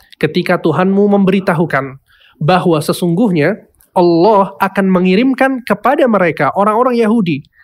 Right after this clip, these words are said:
sampai hari kiamat nanti orang-orang yang akan menimpakan kepada mereka azab. Sesungguhnya Tuhanmu apa-, amat cepat siksanya, dan sesungguhnya Dia Maha Pengampun lagi Maha Penyayang."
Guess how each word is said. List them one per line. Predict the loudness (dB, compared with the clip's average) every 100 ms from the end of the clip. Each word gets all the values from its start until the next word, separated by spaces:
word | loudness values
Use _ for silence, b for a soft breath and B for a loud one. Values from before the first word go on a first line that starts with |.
| b b
sampai | -4 0 0 0 0
hari | 2 0
kiamat | 2 2 2 2
nanti | 0 0 -2 -4 b b -4
orang-orang | 0 0 -2 -2 -2 -2
yang | -2 -2 -2 -4
akan | -4 -4 -4 -2
menimpakan | 0 0 0 0 -2 -4 -2 -6 -6
kepada | -6 -4 -4
mereka | -4 -4 -4 -4
azab. | -4 -8 _ _ _ _ _ B B B B B B B B B B B B B B -20
Sesungguhnya | -6 -2 0 2 0 0
Tuhanmu | 0 0 0 -2
apa-, | 0 -2 -4 -4
amat | -2 -2 -4 _
cepat | -6 -2 -4 -2
siksanya, | -6 0 0 2 0
dan | 0 -4
sesungguhnya | -2 -2 0
Dia | 0 -2
Maha | -2 -6
Pengampun | -6 -6 -6 -10 -12 _ _ _ -6
lagi | -4 -2 -4 -6 -6
Maha | -6
Penyayang." | -6 -6 -8